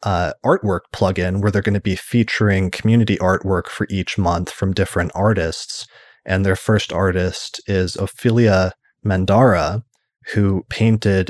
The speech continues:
unique planetary ingress, sort of like mandalas each month that display the unique astrological configurations for that month. And it's kind of a cool touch for both the print and the digital planners that you can add for not too much.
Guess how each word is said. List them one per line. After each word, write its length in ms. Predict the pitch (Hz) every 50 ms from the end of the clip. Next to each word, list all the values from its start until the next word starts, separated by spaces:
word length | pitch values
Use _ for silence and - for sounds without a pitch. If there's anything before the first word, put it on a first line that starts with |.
| - -
unique 420 | 104 101 98 101 98 95 - -
planetary 640 | - - 101 98 95 92 - - 104 92 92 87 - -
ingress, 680 | 113 123 127 113 101 90 87 87 85 - - - - -
sort 160 | - - - 98
of 100 | - -
like 180 | 95 - -
mandalas 720 | 101 98 90 92 90 90 90 90 101 104 98 90 85 - -
each 260 | - 101 87 - - -
month 460 | 101 87 78 78 80 82 - - _ _ _ _ _ _ _ _ -
that 140 | 104 - -
display 680 | 90 - - - - 98 92 90 87 90 90 85 82
the 220 | - 98 104 95
unique 400 | 90 92 95 98 95 98 90 -
astrological 640 | 90 87 - - - - 87 87 85 - - - 95
configurations 720 | - - 87 - 90 82 90 85 85 82 - - 87 -
for 100 | - -
that 160 | - 80 - -
month. 320 | 98 85 80 85 90 -
And 100 | 98 92
it's 120 | - -
kind 120 | - 110 101
of 60 | -
a 60 | 98
cool 320 | - - - 107 98 87 -
touch 440 | - - 98 90 87 - - - - _ - - - _ _
for 180 | _ - 107 95
both 280 | - 98 90 87 - -
the 260 | 104 101 98 87 87 - -
print 560 | - - 104 98 92 90 87 90 - - - -
and 260 | 101 90 85 87 -
the 200 | 92 85 82 80
digital 400 | - - 113 - 110 - 82 -
planners 580 | - - - 85 82 82 82 82 - 95 -
that 120 | - - -
you 80 | 98
can 160 | - - 87 -
add 320 | 87 90 80 82 80 87
for 320 | - - 90 85 87 87 - _ _ _ _ _ -
not 200 | 92 87 71 -
too 160 | - - 90
much. 520 | 87 87 101 107 - 82 - - - -